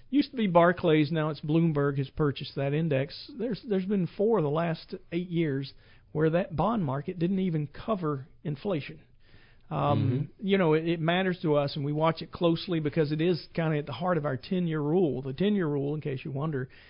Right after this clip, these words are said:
Speaker 1: is, uh, it's kind of our philosophy that any, any money that you need, uh, to spend from your assets within the next ten years should be set on the sidelines where you can spend it without worrying about, uh,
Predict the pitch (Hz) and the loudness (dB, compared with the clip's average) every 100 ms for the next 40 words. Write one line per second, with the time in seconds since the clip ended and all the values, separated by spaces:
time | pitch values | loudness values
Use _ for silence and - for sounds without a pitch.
0 | - - 147 156 139 147 143 139 143 156 | -20 -2 2 2 2 2 2 0 -2 -6
1 | 175 165 - - - 143 - 226 208 190 | -10 -12 -16 -14 -12 -12 -12 -14 -6 -2
2 | 214 185 160 151 143 151 156 147 147 143 | 2 2 0 0 -2 -2 -4 -6 -4 -2
3 | 143 156 180 160 226 185 180 175 165 165 | -2 0 0 -2 -4 -2 0 2 2 0
4 | 151 143 151 147 147 160 170 165 156 - | 0 -2 -4 -4 -2 -2 0 -2 -6 -12
5 | - - - _ - 135 127 127 - 160 | -20 -20 -20 _ -8 -4 -2 -4 -6 -10
6 | - 202 151 143 147 - - - 143 160 | -2 2 2 2 -2 -6 -10 -4 -2 0
7 | 160 143 143 143 143 - 151 156 147 139 | 0 0 -2 -4 -8 -6 -4 -2 -2 -2
8 | 135 - 147 143 165 180 147 - 143 143 | -6 -6 -4 -2 -2 -2 -4 -6 -8 -6
9 | 131 - 180 165 147 123 - 240 233 151 | -6 -4 -2 -2 -2 -6 -8 -4 -2 -2
10 | 143 143 135 - - - - - - 160 | -2 -2 -4 -10 -20 -20 -20 -18 -2 2
11 | 160 156 151 156 185 190 147 - - 185 | 4 4 0 -2 -2 -2 -2 -4 -2 0
12 | 170 151 156 143 151 151 147 185 202 190 | 2 0 -4 -4 -4 -2 -2 0 0 -2
13 | 165 156 151 147 - 165 - 143 135 135 | -2 -2 -2 -2 -6 -16 -12 -8 -4 -4